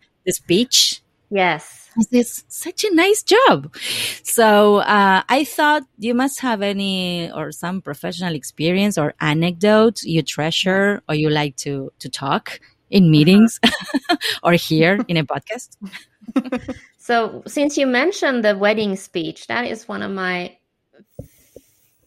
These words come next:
Speaker 2: most enjoyable projects. So it was the
Speaker 1: Yes.
Speaker 2: father of the bride. The husband and his family were Swedish,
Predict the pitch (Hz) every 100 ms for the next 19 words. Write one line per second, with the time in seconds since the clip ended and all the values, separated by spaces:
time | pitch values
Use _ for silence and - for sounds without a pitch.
0 | _ 220 226 226 214 - 196 202 196 196
1 | 185 180 165 - 185 170 170 160 - _
2 | - - - 156 214 214 220 247 - -
3 | 226 226 254 277 285 240 240 240 180 156
4 | 160 185 247 - _ _ _ _ _ _
5 | 214 208 233 285 - 330 320 311 302 -
6 | 226 226 220 214 - - 240 - 190 220
7 | 220 214 196 196 190 185 190 - 220 190
8 | 170 - 180